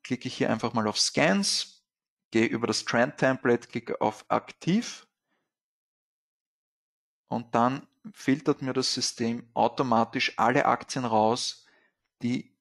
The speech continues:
gemäß Minavini nicht in einem Aufwärtstrend sind und dementsprechend auch uninteressant sind. Und das ist jetzt wenig überraschend natürlich, ähnlich wie bei Aktienrankings beim Screening, das wir gerade durchgeführt haben, gibt's jetzt viele Titel, die hier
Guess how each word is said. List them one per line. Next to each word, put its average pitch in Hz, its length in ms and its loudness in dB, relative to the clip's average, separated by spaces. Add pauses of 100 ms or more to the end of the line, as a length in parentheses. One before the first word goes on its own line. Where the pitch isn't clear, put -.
(120)
gemäß 113 460 -2
Minavini 120 460 -2
nicht 135 340 -2
in 139 160 -2
einem 107 220 0
Aufwärtstrend 107 720 0
sind 123 260 -2
und - 360 -6
dementsprechend 113 540 2
auch - 240 -4
uninteressant 120 720 0
sind. 117 160 -2
Und 117 200 -4
das 135 180 4
ist 147 80 -2
jetzt 143 220 2
wenig 120 240 2
überraschend 120 500 2
natürlich, 143 460 2 (380)
ähnlich 139 400 2
wie 135 60 0
bei - 120 2
Aktienrankings 131 1040 0
beim 135 200 -4
Screening, 127 460 -2
das 127 160 -4
wir 123 60 -4
gerade - 180 0
durchgeführt - 580 -2
haben, 117 260 0 (1300)
gibt's - 260 -2
jetzt - 160 0
viele 147 320 2
Titel, 139 320 2
die 127 160 2
hier 123 280 4